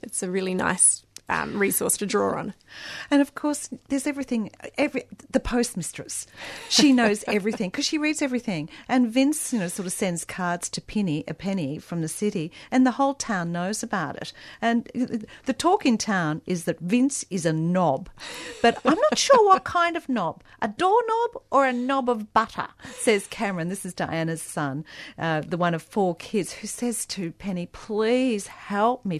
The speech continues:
Speaker 2: fill out this, uh, help me with this volunteering job." So what's that volunteering job?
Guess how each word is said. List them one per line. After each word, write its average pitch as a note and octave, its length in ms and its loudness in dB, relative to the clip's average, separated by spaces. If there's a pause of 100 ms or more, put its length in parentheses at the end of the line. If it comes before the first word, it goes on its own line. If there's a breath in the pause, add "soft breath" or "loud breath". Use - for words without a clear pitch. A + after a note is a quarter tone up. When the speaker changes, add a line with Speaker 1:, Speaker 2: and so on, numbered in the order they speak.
(120)
Speaker 2:
fill G#3 160 0
out F3 220 -2
this, F3+ 260 -6
uh, F#3+ 160 -4
help F3+ 200 -6
me G3+ 120 -4
with F#3 100 -8
this F3 160 -6
volunteering F3+ 760 -2
job." D#3+ 300 -4 (320 loud breath)
So G#3+ 240 2
what's B3+ 300 0
that - 260 -2 (160)
volunteering C#3+ 640 -6
job? - 200 -10